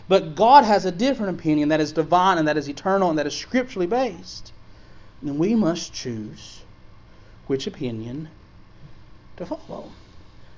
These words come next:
So we see here with David that e-, either David or whoever he put over the operation, I don't know if he put one of his leaders over making the decisions or whatnot and preparing things, or if it was David himself, but we see that whoever it was had a different opinion than what Scripture had said.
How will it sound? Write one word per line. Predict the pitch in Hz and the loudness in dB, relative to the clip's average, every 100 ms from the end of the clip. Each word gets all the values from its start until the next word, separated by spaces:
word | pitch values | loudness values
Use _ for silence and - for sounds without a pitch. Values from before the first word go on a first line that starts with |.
| - | -2
So | 240 | 0
we | |
see | 226 330 | 6 8
here | 311 | 8
with | 247 226 | 8 8
David | 233 240 214 196 | 10 8 8 6
that | 220 | 4
e-, | 247 | 4
either | 247 247 | 4 4
David | 220 294 320 285 | 8 10 8 6
or | 233 | 2
whoever | 269 330 339 | 4 4 4
he | 277 | 0
put | - 254 | 2 4
over | 240 | 4
the | 220 | 4
operation, | 220 202 190 208 208 220 | 2 2 2 2 0 -2
I | 233 | 0
don't | 233 | 2
know | 226 | 0
if | 208 | -2
he | 202 - - | -10 -14 0
put | 233 | 0
one | 226 233 | 2 0
of | |
his | 214 190 | -2 -2
leaders | 226 208 214 | -2 0 2
over | 208 | 2
making | 208 214 214 | 2 0 -2
the | 208 | -2
decisions | 196 196 202 196 180 | -2 0 0 0 -6
or | 190 | -2
whatnot | 196 180 185 185 | 0 2 2 0
and | 160 | -2
preparing | 160 202 202 196 | -4 -2 -2 -4
things, | 196 196 190 - - | -4 -4 -4 -10 -6
or | 190 | -2
if | 202 | 0
it | |
was | 208 202 | -2 0
David | 214 208 | 0 0
himself, | 190 185 - 196 185 - - | -2 -6 -2 0 0 -8 -6
but | 208 | -2
we | 269 | 0
see | 285 294 294 | 0 -2 0
that | 233 | 0
whoever | 240 320 330 | 2 2 4
it | 254 | 0
was | 190 214 220 220 | 2 6 6 4
had | 247 262 | 0 0
a | 233 | 0
different | 190 320 320 302 302 | -2 -4 -2 -4 -4
opinion | 208 185 202 | -10 -8 -6
than | 202 190 | -6 -2
what | 214 | -2
Scripture | - 202 196 - | -2 0 0 -2
had | 165 | -8
said. | - 151 | -6 -8